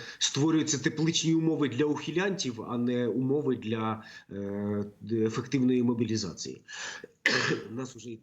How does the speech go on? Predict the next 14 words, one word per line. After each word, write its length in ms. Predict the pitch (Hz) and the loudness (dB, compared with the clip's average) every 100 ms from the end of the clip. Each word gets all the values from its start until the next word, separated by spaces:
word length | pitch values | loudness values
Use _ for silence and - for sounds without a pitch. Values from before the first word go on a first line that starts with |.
| - | -8
третя 280 | 156 156 127 | -4 -4 -6
група 280 | 127 123 123 | -6 -6 -4
інвалідності 600 | 123 151 214 185 - 156 | -2 -4 -2 -4 -2 -6
не 100 | 156 | -4
переглядається, 800 | 143 131 139 135 127 113 - 110 | -4 -2 -2 0 0 -2 -6 -10
тобто 340 | - - 95 95 - - - _ _ _ _ _ _ - - | -12 -8 -6 -6 -12 -20 -20 _ _ _ _ _ _ -20 0
колишні 640 | 151 156 147 135 127 - - 113 | 4 6 4 4 2 0 -8 -4
відставники, 840 | 135 - 151 147 143 185 190 190 - - | -2 0 2 2 2 2 2 -2 -16 -4
е, 60 | 104 113 113 113 110 | 0 2 4 4 4
М 120 | 156 139 | 2 4
В 60 | |
С, 220 | 156 165 - | 4 4 2
прокуратури, 720 | 139 131 135 131 160 151 120 | 0 2 2 4 4 6 4
які 480 | 110 123 127 117 | 2 2 4 2